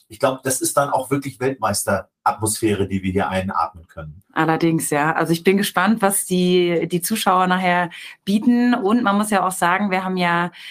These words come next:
Speaker 2: schon mal mit Philipp Navrat gesprochen im Podcast.
Speaker 1: Mhm.
Speaker 2: Und als hätten wir es gewusst, ähm, darf er heute antreten, was natürlich, ja, besser nicht hätte laufen können.
Speaker 1: Da werden wir nicht genau hinschauen, ganz genau hinschauen, werden wir sozusagen neben die, äh, Schusslinie stellen und gucken, ob alle Scheiben fallen bei Philipp Navrat.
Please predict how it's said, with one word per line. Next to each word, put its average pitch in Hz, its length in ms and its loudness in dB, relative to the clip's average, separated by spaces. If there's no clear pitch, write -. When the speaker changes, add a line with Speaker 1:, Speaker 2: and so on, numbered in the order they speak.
Speaker 2:
schon 180 220 -2
mal 165 260 2
mit 165 160 0
Philipp 175 260 -6
Navrat 208 380 -4
gesprochen 220 500 -2
im 208 100 0
Podcast. 226 640 -4
Speaker 1:
Mhm. - 80 0
Speaker 2:
Und 202 220 0
als 190 200 0
hätten 233 240 6
wir 226 80 4
es 226 120 -2
gewusst, 202 580 0
ähm, 196 240 0
darf 180 220 2
er 208 100 2
heute 196 280 0
antreten, 214 640 0
was 185 200 -2
natürlich, 180 580 -2
ja, 156 280 0
besser 170 240 -2
nicht 170 160 0
hätte 170 120 -4
laufen 165 340 -2
können. 135 240 -4
Speaker 1:
Da 104 140 2
werden 127 140 2
wir 131 60 0
nicht 113 140 -4
genau 120 380 0
hinschauen, 127 500 0
ganz - 220 0
genau 120 200 2
hinschauen, 123 400 0
werden 117 140 2
wir 113 80 -4
sozusagen 117 400 -2
neben 139 300 -2
die, 120 260 -4
äh, 113 340 2
Schusslinie 143 580 0
stellen 139 440 0
und 117 80 -6
gucken, 147 300 -6
ob - 160 -2
alle 135 200 2
Scheiben 127 400 0
fallen 143 380 0
bei 135 140 4
Philipp 139 280 -2
Navrat. 131 280 2